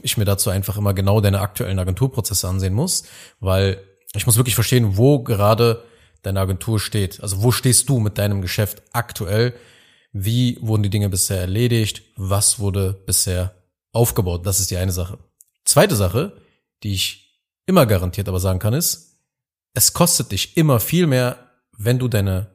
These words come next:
Agenturkunden nicht systematisiert onboardest, als den Preis, den du dafür investieren musst. Kein systematisiertes und automatisiertes Onboarding in deiner Agentur zu haben, kostet dich viel, viel mehr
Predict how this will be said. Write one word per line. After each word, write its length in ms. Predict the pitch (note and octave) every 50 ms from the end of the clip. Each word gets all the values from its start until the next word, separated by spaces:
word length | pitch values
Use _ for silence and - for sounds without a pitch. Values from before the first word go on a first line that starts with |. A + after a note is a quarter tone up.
| _ _ -
Agenturkunden 720 | - G2+ G2+ F#2 - C#3+ C#3+ - - B2+ B2 A#2 A2 G2 - -
nicht 500 | - G2+ G#2+ C#3+ D#3 B2+ - - - -
systematisiert 680 | - - G#2 - - G#2+ G2+ F#2+ G2 F#2+ G2+ G#2 G2 - - - _ _ _ _ _ _ -
onboardest, 760 | C3 C#3 D#3 D#3+ C#3+ C3+ B2+ B2 B2+ C3 - - - - _ _ _ _ _ _ _
als 260 | - A#2+ C#3 D#3 - -
den 240 | C3 A#2 G2+ -
Preis, 800 | - - - - A2 A2 A2+ A2 - - - - - - _ _ -
den 140 | B2 B2+ A#2+
du 80 | A#2+
dafür 320 | G2+ G2+ F#2 - - F#2+ F#2
investieren 440 | F#2+ F#2 F2+ - - - A#2 G2+
musst. 380 | F#2 F2 F2 - - - - _ _ _ _ _ _ _ _ _ _ _ _ _ _
Kein 280 | - - D3 E3 F#3
systematisiertes 720 | D#3+ D#3+ - - B2+ B2+ A2+ A2+ A2+ B2 A#2+ - - F#2+ -
und 280 | - G#2 F#2+ - _
automatisiertes 1040 | - B2 D3 D#3+ D#3+ - A#2+ A2+ A2 G#2+ - A2 G#2 G#2 A2 G#2+ G#2 - - - -
Onboarding 520 | B2 C3 C#3 C3+ B2+ B2+ B2 A2+ A2+ A2+ -
in 240 | - A#2 A#2+ A#2+ A2+
deiner 240 | A2 G#2+ G2+ G2 F2+
Agentur 380 | F#2 F#2 F2 - - B2 A#2+
zu 200 | - - - F#2
haben, 220 | F#2 F2+ F2+ F2+ - - - _ _
kostet 540 | - - - C3 B2+ - - - B2+ - -
dich 260 | B2 A#2 - - -
viel, 540 | - - - - - C3+ C3+ C3+ C3+ G2+ D#2+
viel 500 | - - - - A#2 A2 A2 G#2+ G#2+ - - -
mehr 380 | G#2 F#2+ F#2+ F#2+ F#2+ F2+ -